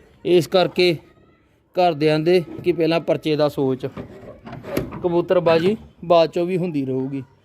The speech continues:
ਇਸ ਕਰਕੇ ਆਪਾਂ ਪਹਿਲਾਂ ਪਰਚੇ ਦਾ ਸੋਚਿਆ, ਠੀਕ। ਤੇ ਸਾਡੇ ਜਿਹੜੇ ਪਿਆਰ ਕਰਨ ਵਾਲੇ ਜੀ ਆ, ਹੈਪੀ ਵੀਰ ਜੀ ਹੋਣੀ ਆ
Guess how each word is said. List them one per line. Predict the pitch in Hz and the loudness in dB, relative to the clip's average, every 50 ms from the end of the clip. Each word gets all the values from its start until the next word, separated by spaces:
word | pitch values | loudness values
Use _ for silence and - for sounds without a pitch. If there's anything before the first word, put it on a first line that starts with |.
| _ _ _ _ - | _ _ _ _ -4
ਇਸ | 185 185 180 151 | -2 0 0 2
ਕਰਕੇ | 143 185 175 175 160 175 | 2 2 2 4 2 2
ਆਪਾਂ | 170 175 170 175 170 | 0 2 2 0 0
ਪਹਿਲਾਂ | 160 175 170 180 185 | 0 0 0 0 0
ਪਰਚੇ | 180 180 160 123 - 160 151 | 0 -2 -4 -2 -2 0 0
ਦਾ | 147 143 | 2 0
ਸੋਚਿਆ, | 123 151 147 135 127 - 131 127 123 120 - _ _ _ - _ | 0 -2 -4 -4 -4 -6 -8 -8 -8 -8 -12 _ _ _ -20 _
ਠੀਕ। | 147 151 151 - - - - | -12 -12 -10 -12 -12 -18 -10
ਤੇ | - 143 139 139 139 131 120 - - - - _ _ | -6 -4 -2 -2 -2 -2 -4 -10 -16 -20 -20 _ _
ਸਾਡੇ | - - 151 143 143 143 151 151 | -6 -2 -2 -2 0 0 -2 -2
ਜਿਹੜੇ | 151 147 156 151 131 - _ _ _ | -2 -2 -2 -4 -4 -8 _ _ _
ਪਿਆਰ | 151 147 143 139 139 | -4 -2 -2 -2 -2
ਕਰਨ | 139 - 156 147 147 | -2 -4 -4 -2 0
ਵਾਲੇ | 151 151 156 156 156 | 0 0 0 0 -2
ਜੀ | 147 143 156 160 165 170 | -2 -6 -4 0 2 2
ਆ, | 170 156 - _ _ _ _ _ _ _ _ _ _ _ - | 2 0 -2 _ _ _ _ _ _ _ _ _ _ _ -4
ਹੈਪੀ | 156 151 139 147 147 143 139 | -4 -4 -4 -4 -6 -4 -2
ਵੀਰ | 139 143 147 147 147 | 0 0 0 0 0
ਜੀ | 131 143 165 175 | -2 0 0 2
ਹੋਣੀ | 190 190 180 170 160 156 | 2 2 2 0 2 2
ਆ | 156 156 | 0 0